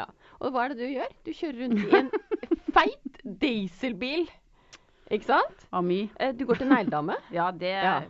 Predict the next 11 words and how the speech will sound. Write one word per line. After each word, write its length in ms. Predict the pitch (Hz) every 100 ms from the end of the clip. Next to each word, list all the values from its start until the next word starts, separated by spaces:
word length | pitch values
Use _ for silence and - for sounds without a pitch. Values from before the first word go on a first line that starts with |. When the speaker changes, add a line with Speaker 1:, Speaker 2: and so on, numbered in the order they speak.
| - -
Speaker 1:
Hudpleie. 800 | - 285 240 180 - 214 202 226 403 _ _ _ _ -
Eh, 1500 | 170 208 214 220 226 226 233 233 226 220 220 214 214 208 202
<laughs> 60 | -
altså, 180 | 226 226
du 100 | 214
bruker 280 | 240 - 220
sikkert 220 | 220 226
kokker 480 | - 277 _ - 160
i 60 | 185
selskap 420 | 208 170 160 170
også. 240 | 302 523